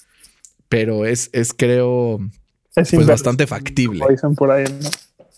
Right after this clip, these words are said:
Speaker 1: Exacto. Felicidades a los taqueros de Dallas. Yo dije que iba a ser, este, un equipo a ver, este, qué, qué armaba esta, este año. Lo elegí para ganar la división. Tú elegiste a,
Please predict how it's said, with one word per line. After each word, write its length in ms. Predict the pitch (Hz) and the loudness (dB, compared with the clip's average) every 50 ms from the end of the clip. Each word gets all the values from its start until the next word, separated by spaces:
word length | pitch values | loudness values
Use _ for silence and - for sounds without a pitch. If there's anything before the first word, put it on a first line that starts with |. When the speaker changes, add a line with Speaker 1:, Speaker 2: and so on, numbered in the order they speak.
| _ _ - _ _ _ _ _ _ _ _ - | _ _ -20 _ _ _ _ _ _ _ _ -4
Speaker 1:
Exacto. 500 | 117 110 107 - - 117 107 - - 107 | -4 -4 -2 -2 -4 -4 -4 -6 -8 -4
Felicidades 600 | - 120 117 123 120 - 135 139 143 160 - - | -2 0 0 0 0 0 0 0 2 0 0 -2
a 80 | 131 110 | -2 -2
los 220 | 110 110 110 - | -2 -4 -4 -4
taqueros 420 | - 120 110 - 143 139 139 135 127 | -4 -4 -2 0 -2 0 0 0 -2
de 80 | 113 | 0
Dallas. 280 | 107 117 117 120 117 123 | 0 0 0 0 0 2
Yo 100 | 135 143 | 2 2
dije 220 | 165 165 143 117 | 2 2 -2 -4
que 100 | - 131 | -4 -2
iba 120 | 131 143 143 | 0 0 0
a 40 | 139 | 0
ser, 200 | - 139 127 131 | 0 -2 0 0
este, 580 | 127 123 - - - 113 107 104 101 104 104 101 | -2 -4 -4 -4 -2 -2 0 0 0 -2 -2 0
un 160 | 113 117 131 | 0 0 -2
equipo 340 | 131 - 135 123 127 127 117 | 0 -2 -2 0 0 0 0
a 60 | 113 | 0
ver, 280 | 113 113 120 120 - _ | 0 -2 -2 -4 -6 _
este, 400 | 117 113 107 - - - 104 98 | -4 -2 -2 -4 -6 -8 -10 -8
qué, 320 | - - 113 117 120 113 - | -4 -4 -2 -2 -2 -4 -4
qué 80 | - 120 | -4 -4
armaba 340 | 117 120 123 123 120 117 | -2 -2 -2 -2 -2 -2
esta, 460 | 113 - - 117 98 92 80 85 117 - _ _ | -4 -6 -6 -6 -6 -6 -8 -10 -14 -20 _ _
este 280 | 120 113 117 - 127 | -4 -4 0 0 0
año. 360 | 123 127 131 131 143 160 220 - - - - _ _ _ _ _ | 0 0 -2 -2 -4 -4 -6 -8 -14 -20 -20 _ _ _ _ _
Lo 100 | 120 120 | -2 0
elegí 260 | 113 117 110 131 143 | 0 0 -2 -2 -2
para 140 | 143 135 113 | -2 -2 -4
ganar 220 | 110 117 120 123 | -2 -4 -2 -2
la 100 | 123 117 | -2 -2
división. 400 | 113 107 107 113 - 135 143 151 | -2 -4 -6 -4 -2 -2 -2 -2
Tú 80 | 143 117 | -2 -4
elegiste 400 | 104 107 110 104 - - 110 98 | -4 -4 -6 -8 -6 -4 -4 -4
a, 260 | 95 90 85 87 | -4 -4 -6 -8